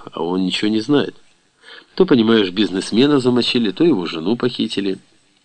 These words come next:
Сам Грязнов звонил, предлагал немедленно возбудить дело о пропаже того же мужика, а тот же сам его и обнаружил, а теперь с бабой ещё этой. Ну, занимался, так и валяйте дальше. Убийство Силина теперь областная прокуратура расследует, и флаг ей в руки.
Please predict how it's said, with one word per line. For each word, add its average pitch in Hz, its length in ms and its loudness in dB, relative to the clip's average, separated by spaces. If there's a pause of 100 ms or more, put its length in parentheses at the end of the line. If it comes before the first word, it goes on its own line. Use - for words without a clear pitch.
(140)
Сам 170 300 0
Грязнов 107 460 2
звонил, 127 420 2
предлагал 95 520 0
немедленно 107 520 0
возбудить 90 480 -4
дело 101 380 -2 (240)
о 87 120 -6
пропаже 95 500 -2
того 92 260 -2
же 90 120 -6
мужика, 87 600 -2 (340)
а 85 160 -2
тот 160 200 2
же 123 120 2
сам 120 280 0
его 95 220 -2
и 90 60 -2
обнаружил, 90 640 -2
а 76 240 -6
теперь 139 440 0 (360)
с 95 120 -10
бабой 135 380 2
ещё 123 300 0
этой. 110 300 -6 (600)
Ну, 147 280 4
занимался, 135 880 2 (240)
так 175 180 -2
и 156 40 4
валяйте 113 480 0
дальше. 123 400 -2
Убийство 113 540 0
Силина 175 360 2
теперь 139 300 0
областная 117 440 0
прокуратура 110 640 -2
расследует, 123 640 -2
и - 20 -6
флаг 127 340 -2
ей 127 180 2
в 117 60 -2
руки. 110 320 -6